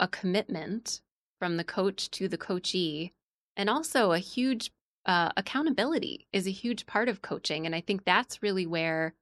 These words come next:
the proverbial magic happens. So every session ends with a goal for the next session. And then the following session begins with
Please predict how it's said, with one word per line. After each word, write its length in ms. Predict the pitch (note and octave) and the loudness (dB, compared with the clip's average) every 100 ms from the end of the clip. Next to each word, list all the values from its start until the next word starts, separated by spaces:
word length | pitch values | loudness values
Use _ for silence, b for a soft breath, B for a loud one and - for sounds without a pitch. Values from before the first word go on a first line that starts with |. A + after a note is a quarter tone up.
| _ _ _ _ | _ _ _ _
the 140 | - F3 | 0 0
proverbial 680 | G3+ F3 F3 F3 F3+ E3+ D#3 | 2 2 4 4 4 4 2
magic 640 | D3+ D3+ D3 D#3 C#3+ - - | 2 2 2 -4 -4 -14 -8
happens. 640 | - E3+ - C3+ - F#3+ | 0 0 0 -6 -4 -6
So 160 | - D#3+ | -2 2
every 300 | G3 G#3 G#3 | 2 4 0
session 560 | G3 G3+ G3 F3+ D#3+ | 2 0 2 -2 -2
ends 420 | D#3 E3+ F3+ F3+ - | -2 0 0 -2 -2
with 240 | D#3+ D#3 _ _ _ _ _ _ _ _ - | -2 -2 _ _ _ _ _ _ _ _ -2
a 120 | F3+ | 0
goal 360 | F3 F3+ D3+ E3+ | 4 4 4 0
for 120 | - D#3+ | -4 0
the 80 | |
next 240 | D#3+ D#3+ - | 0 0 -2
session. 560 | E3 - D#3 D3 F3 - - | -4 -2 -6 -4 -8 -12 -6
And 140 | D#3+ | -4
then 180 | D#3+ D#3+ | -2 -2
the 320 | D#3 D3+ D#3 - | -2 -2 -6 -4
following 360 | E3 D#3+ E3 E3 | 0 2 0 -2
session 400 | - E3 - E3 | -2 -4 -4 -4
begins 480 | D#3+ E3+ F3 F#3 | -2 0 0 0
with 220 | F#3 D#3 | -2 -4